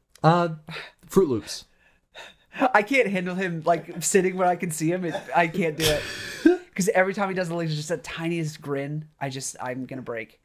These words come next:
Speaker 1: That's good. I like that, though.
Speaker 2: <laughs>
Speaker 1: Uh, Fruit Loops, being spelled F R O O T.
Speaker 2: Yeah, no, fuck that. I always thought it was a, a U I T.
Speaker 1: What?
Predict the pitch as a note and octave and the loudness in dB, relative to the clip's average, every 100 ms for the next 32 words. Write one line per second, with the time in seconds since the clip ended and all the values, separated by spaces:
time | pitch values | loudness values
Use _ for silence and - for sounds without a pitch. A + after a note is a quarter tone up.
0 | - F#3+ - F3+ E3+ A#2+ A#2+ C3+ A2 G#2 | 2 2 4 4 4 2 0 -2 -4 -2
1 | - G4+ G#4 A4+ A4+ C5 - _ _ _ | 2 2 2 -2 -2 -8 -8 _ _ _
2 | - C#3+ C#3 - G#3 A#2+ - - - _ | 0 2 2 0 0 0 -2 -4 -6 _
3 | C3 C3+ - B2 A#2 - D3+ D3+ B2 A#2+ | -2 -2 0 2 2 -2 -4 -2 -4 -4
4 | B2 C3 A#2+ A2 - F2+ - _ _ _ | -6 -4 -6 -6 -8 -10 -14 _ _ _
5 | _ _ _ _ _ _ _ - D#3+ E3 | _ _ _ _ _ _ _ -6 8 8
6 | D#3+ D3+ D#3 F3+ F3+ - C#3+ C3+ - D3 | 8 0 -2 0 0 0 -2 -2 -4 -2
7 | C#3+ C#3+ C3 B2+ B2+ B2 - B2+ B2 A#2+ | -2 -4 -6 -6 -8 -12 -12 -10 -8 -10
8 | A#2 A#2 D#3 A3 C4 C4 C4 - | -12 -10 -2 0 0 -4 -6 -8